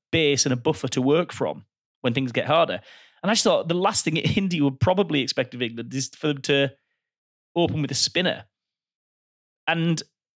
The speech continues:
England's best power play spinner is Liam Dawson. So, <laughs> you know, this, that would be a real gam-, I mean, I'd love that,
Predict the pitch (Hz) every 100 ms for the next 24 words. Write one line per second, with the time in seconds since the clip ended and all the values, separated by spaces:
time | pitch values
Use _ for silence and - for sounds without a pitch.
0 | _ _ _ _ _ _ _ _ _ _
1 | - 233 233 147 - 196 - - - 180
2 | 185 170 160 156 - 180 160 143 135 131
3 | - - _ - 151 139 202 - - -
4 | _ _ _ _ _ - 185 196 196 -
5 | 220 226 254 208 175 202 - - - 233
6 | 262 190 170 170 196 156 175 165 160 156
7 | 160 160 190 151 - 139